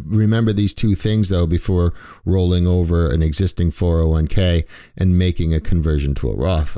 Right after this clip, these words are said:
I R A. You will have to pay income taxes on the full amount you convert into a Roth I R A.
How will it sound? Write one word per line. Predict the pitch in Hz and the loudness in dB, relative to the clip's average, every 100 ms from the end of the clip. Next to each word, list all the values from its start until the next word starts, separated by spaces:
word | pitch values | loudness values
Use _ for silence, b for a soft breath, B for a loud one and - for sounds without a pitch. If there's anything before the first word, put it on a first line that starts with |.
| - | -6
I | 76 | -4
R | 57 55 | -4 -4
A. | 53 - B B - | -6 -8 B B -2
You | 107 113 | 0 2
will | 92 110 113 | 2 2 2
have | 104 98 - | 0 -2 -2
to | 104 | 0
pay | 92 85 | 2 2
income | 82 78 80 | 0 0 0
taxes | 78 76 71 - 73 | 0 0 -2 -4 -2
on | 73 | -2
the | 73 | -2
full | - 85 76 | 0 0 2
amount | 71 71 | 0 -2
you | - | -2
convert | - 73 73 73 | -2 -2 0 -2
into | - - 78 | 0 2 2
a | |
Roth | 76 78 80 | 2 0 0
I | 80 82 | 0 2
R | 82 | 2
A. | 82 87 | 2 0